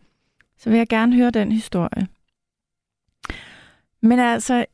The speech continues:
jeg bliver nødt til at, at gentage, hvad jeg startede med at sige. Der er også rigtig mange, der skriver, at de gerne vil snakke om Grand Prix. Og det skal I saftsusme have lov til, hvis I vil.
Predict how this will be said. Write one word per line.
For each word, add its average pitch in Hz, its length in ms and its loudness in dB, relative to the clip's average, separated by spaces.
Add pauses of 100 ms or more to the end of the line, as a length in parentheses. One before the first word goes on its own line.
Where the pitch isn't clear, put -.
jeg 247 140 2
bliver 247 120 2
nødt 262 220 0
til 302 120 0
at, 240 360 0
at 220 160 -4
gentage, 254 480 0
hvad 196 120 0
jeg 190 100 0
startede 214 380 0
med 233 140 4
at 185 80 0
sige. 220 340 0
Der 220 140 -2
er - 260 -4
også 196 360 -2
rigtig 190 300 0
mange, 175 320 2
der 254 80 0
skriver, - 340 -2
at 233 120 -4
de 262 60 -6
gerne 156 240 -2
vil 175 100 -2
snakke 202 260 0
om 233 100 2
Grand 262 220 0
Prix. 349 320 -2 (680)
Og - 60 -20 (180)
det 285 200 2
skal - 420 -4 (160)
I 233 280 2 (360)
saftsusme 226 920 0 (220)
have - 180 -2
lov 208 260 2
til, 247 300 -2 (1800)
hvis 214 180 -2
I 214 60 4
vil. 165 200 0